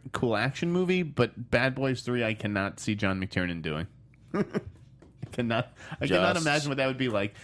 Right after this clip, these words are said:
Speaker 1: But so Joe Carnahan, which is a bummer, 'cause
Speaker 2: Yeah.
Speaker 1: we both, we love Joe, and
Speaker 2: Yeah.
Speaker 1: we did wanna see him direct this. Uh, the report initially said scheduling issues, but also possibly some creative differences, which Joe took to Twitter to dispel.
Speaker 2: Yep.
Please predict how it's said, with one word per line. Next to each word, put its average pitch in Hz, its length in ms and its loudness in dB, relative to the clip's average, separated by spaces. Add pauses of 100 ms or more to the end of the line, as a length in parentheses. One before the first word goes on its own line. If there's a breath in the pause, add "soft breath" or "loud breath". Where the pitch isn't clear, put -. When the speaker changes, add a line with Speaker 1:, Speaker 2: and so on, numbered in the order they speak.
(220 loud breath)
Speaker 1:
But 170 140 4
so 226 140 4
Joe 220 220 2
Carnahan, 196 600 2
which 151 160 4
is 170 120 2
a 165 40 4
bummer, 143 500 2
'cause 151 100 6
Speaker 2:
Yeah. 123 160 6
Speaker 1:
we 147 60 -2
both, 180 240 4
we 160 140 4
love 160 220 4
Joe, 127 280 4
and 120 160 0
Speaker 2:
Yeah. 151 180 4
Speaker 1:
we 123 160 2
did 139 200 2
wanna 127 160 0
see 123 160 -2
him 120 100 -2
direct 123 300 -2
this. 104 240 0 (360 loud breath)
Uh, 107 480 2 (760 loud breath)
the 135 320 0
report 135 420 2
initially 135 340 2
said 127 360 0
scheduling 160 640 2
issues, 151 440 2
but 123 160 0
also 117 640 0
possibly 117 480 0
some 110 180 -4
creative 120 380 0
differences, 151 640 0
which 113 240 -2
Joe 113 240 0
took 110 220 -6
to - 40 -20
Twitter 110 280 -4
to 107 240 -2
dispel. 151 680 2
Speaker 2:
Yep. 104 300 0